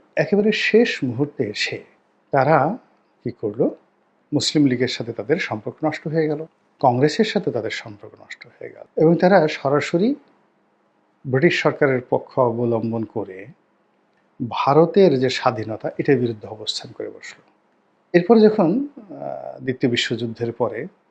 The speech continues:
ব্রিটিশ সরকার দেউলিয়া হয়ে গেল এবং তারা বলতে গেলে জোর করে স্বাধীনতা দিয়ে গেল, তখন জামাতের যারা নেতৃবৃন্দ, তারা ভারতীয় অপাঙ্ক্তেয়,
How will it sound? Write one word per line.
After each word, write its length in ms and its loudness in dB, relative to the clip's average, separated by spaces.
ব্রিটিশ 320 -6
সরকার 300 -4
দেউলিয়া 360 6
হয়ে 240 -6
গেল 220 -8
এবং 160 2
তারা 180 2
বলতে 260 2
গেলে 120 0
জোর 240 4
করে 360 0
স্বাধীনতা 540 -6
দিয়ে 300 -8
গেল, 240 -6
তখন 460 2
জামাতের 420 2
যারা 240 -4
নেতৃবৃন্দ, 540 -8
তারা 480 0
ভারতীয় 460 4
অপাঙ্ক্তেয়, 680 0